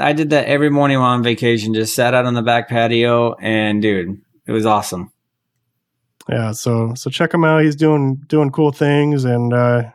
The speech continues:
Speaker 2: he's well deserving of our support. And with that, with that coupon code, man.
Speaker 1: Yeah, for sure.
Speaker 2: Not, eh,
Speaker 1: Check it
Speaker 2: you know,
Speaker 1: out.
Speaker 2: win-win. Win-win-win, as Michael Scott would say.
Speaker 1: Win-win-win.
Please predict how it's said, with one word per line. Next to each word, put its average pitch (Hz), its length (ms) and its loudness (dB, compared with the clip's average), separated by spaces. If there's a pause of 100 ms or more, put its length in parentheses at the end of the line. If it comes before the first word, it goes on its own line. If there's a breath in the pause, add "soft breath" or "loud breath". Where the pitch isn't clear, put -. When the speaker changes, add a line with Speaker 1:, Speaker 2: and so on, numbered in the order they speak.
(160)
Speaker 2:
he's 131 120 -6
well 151 360 2
deserving 139 480 0
of 127 100 -2
our 123 140 0
support. 135 440 0
And 135 60 0
with 131 140 -2
that, 127 220 2 (280)
with 135 120 -4
that 170 260 0
coupon 180 360 0
code, 156 280 2
man. 147 340 2
Speaker 1:
Yeah, 113 220 -2
for 110 220 -4
sure. 117 360 0
Speaker 2:
Not, 147 420 -2
eh, 143 200 0 (120)
Speaker 1:
Check 123 180 -2
it - 40 -6
Speaker 2:
you 120 60 -2
know, 123 60 4
Speaker 1:
out. - 260 -2 (360)
Speaker 2:
win-win. 156 420 2 (140)
Win-win-win, 185 640 2
as 127 140 -2
Michael 123 280 0
Scott 120 280 -4
would 117 120 -6
say. 110 120 -6
Speaker 1:
Win-win-win. 131 800 -2